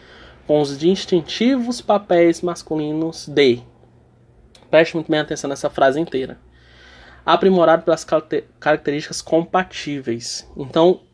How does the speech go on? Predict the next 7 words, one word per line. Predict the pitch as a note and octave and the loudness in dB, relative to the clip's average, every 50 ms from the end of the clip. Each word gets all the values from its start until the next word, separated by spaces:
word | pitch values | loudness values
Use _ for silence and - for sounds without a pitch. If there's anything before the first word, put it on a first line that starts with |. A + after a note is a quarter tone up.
| _ _ _ | _ _ _
coisas | - A3 B3 C#4 A#3 F3+ E3 E3 D3+ - - - | 4 4 4 6 4 2 0 -4 -4 -4 -12 -12
de | _ - | _ -14
cultura | D#3 - D3 C#3 C3 - - F#3 G3+ G3 D#3+ C#3 | -12 -10 -10 -12 -12 -4 -2 0 0 2 0 0
devem | C#3 C#3 C#3+ C#3+ D3 - D#3+ | 0 0 0 0 -2 -6 -6
passar | - D#3 C#3+ - - - C#3 C3+ - _ | -4 -6 -6 -6 -4 -6 -6 -6 -6 _
por | - C#3+ - | -14 -14 -14
peneira. | _ _ F3 F3 F3 E3 D3 C3+ C3 B2+ A#2+ B2 B2 | _ _ -2 0 0 -2 -4 -4 -4 -6 -8 -10 -12